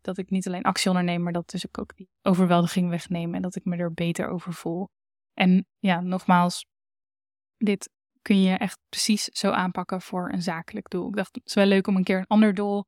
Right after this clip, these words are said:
te nemen als voorbeeld, maar nogmaals, voor al mijn zakelijke doelen, dus een omzetdoel of een nieuw type aanbod dat ik op de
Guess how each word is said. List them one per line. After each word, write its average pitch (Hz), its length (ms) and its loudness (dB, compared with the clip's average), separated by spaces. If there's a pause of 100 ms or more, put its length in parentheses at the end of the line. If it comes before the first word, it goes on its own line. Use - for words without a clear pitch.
(260)
te - 120 -2
nemen 190 280 4
als 185 180 -4
voorbeeld, 185 500 -2
maar 170 300 -6
nogmaals, 170 420 -6
voor - 140 -6
al 185 100 -2
mijn 185 120 2
zakelijke 196 440 2
doelen, 175 280 -2
dus 165 200 -8
een 180 160 -4
omzetdoel 180 760 0
of - 280 -10 (320)
een 190 180 4
nieuw 185 200 6
type 185 260 -4
aanbod 202 340 0
dat 196 140 0
ik - 100 -8
op 190 140 -4
de 185 300 -8